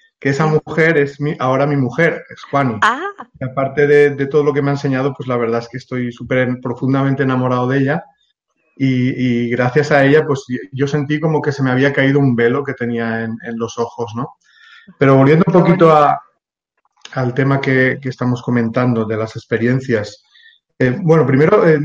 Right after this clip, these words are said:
Speaker 1: decir que para mí, eh, la ciencia y la espiritualidad no están para nada reñidas. Eh, creo que, de hecho, deberían ir de la mano, porque creo que el,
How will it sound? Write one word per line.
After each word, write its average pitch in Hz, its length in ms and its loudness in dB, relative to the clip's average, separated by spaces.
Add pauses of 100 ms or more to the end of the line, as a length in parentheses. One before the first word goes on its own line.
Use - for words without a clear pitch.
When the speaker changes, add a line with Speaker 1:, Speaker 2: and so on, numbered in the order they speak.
Speaker 1:
decir 139 380 -2
que 175 140 2
para 131 220 0
mí, 147 240 2 (140)
eh, 143 380 -2 (720)
la 127 340 -2
ciencia 147 280 2
y 170 40 6
la 165 80 4
espiritualidad 135 580 0
no 160 80 0
están 127 320 -2
para 120 200 0
nada 139 300 0
reñidas. 113 680 -4 (100)
Eh, 113 220 -4
creo 139 240 -4
que, 143 200 2
de 127 160 0
hecho, 160 360 0 (260)
deberían 127 440 2
ir 139 100 2
de 139 100 2
la 117 120 0
mano, 104 440 -8
porque 120 280 -10
creo 143 260 -2
que 147 200 0
el, 127 260 -2